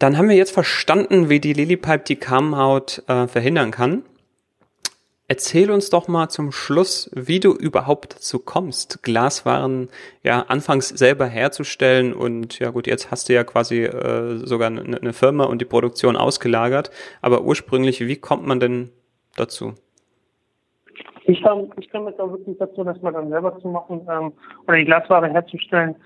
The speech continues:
Speaker 2: Ähm, ich hab zweitausendvierzehn hab ich angefangen mit dem Aquascaping und mich hat das wirklich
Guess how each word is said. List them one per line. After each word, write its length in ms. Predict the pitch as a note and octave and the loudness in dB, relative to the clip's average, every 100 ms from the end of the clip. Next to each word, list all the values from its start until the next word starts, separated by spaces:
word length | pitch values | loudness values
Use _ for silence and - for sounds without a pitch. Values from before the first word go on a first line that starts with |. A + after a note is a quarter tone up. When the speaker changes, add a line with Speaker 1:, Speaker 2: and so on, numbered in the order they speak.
| _ _ _ _ - - | _ _ _ _ -20 0
Speaker 2:
Ähm, 240 | F3+ D#3+ D#3 | 2 2 2
ich 100 | E3 | -2
hab 120 | F3 | 0
zweitausendvierzehn 960 | G3 F#3+ G#3 F#3+ E3 - A3 A3 G3+ | 0 2 0 0 -6 -6 -6 -4 -4
hab 120 | F#3 F3+ | -4 -4
ich 80 | |
angefangen 400 | G3+ G#3+ G#3+ G#3 | -6 -4 -2 -2
mit 120 | G3 G3 | -2 -2
dem 140 | F#3+ | -2
Aquascaping 720 | F#3+ F#3+ F#3 - F#3 F#3 F#3 | -2 0 -2 0 0 2 2
und 120 | E3 E3+ | 2 2
mich 100 | G3 | 2
hat 100 | G3 | 2
das 160 | F3+ D#3 | 0 0
wirklich 400 | G3 F#3+ D#3+ | 0 0 -2